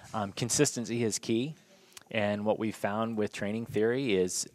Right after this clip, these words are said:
is it has to be consistent and it has to be done over long periods of time. So,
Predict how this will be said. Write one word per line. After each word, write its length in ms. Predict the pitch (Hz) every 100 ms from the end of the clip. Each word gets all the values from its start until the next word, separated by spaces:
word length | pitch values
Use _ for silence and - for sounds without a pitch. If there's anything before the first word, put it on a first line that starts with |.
| -
is 300 | 95 90 87
it 180 | 80
has 180 | 90 104
to 80 | -
be 100 | 107
consistent 560 | - 87 104 - 135 143
and 80 | 98
it 100 | 92
has 140 | 101
to 80 | -
be 60 | 98
done 220 | 98 101
over 260 | 98 98 90
long 360 | 95 98 104
periods 280 | 95 101 90
of 80 | 87
time. 380 | - 104 104 87
So, 320 | - 98 92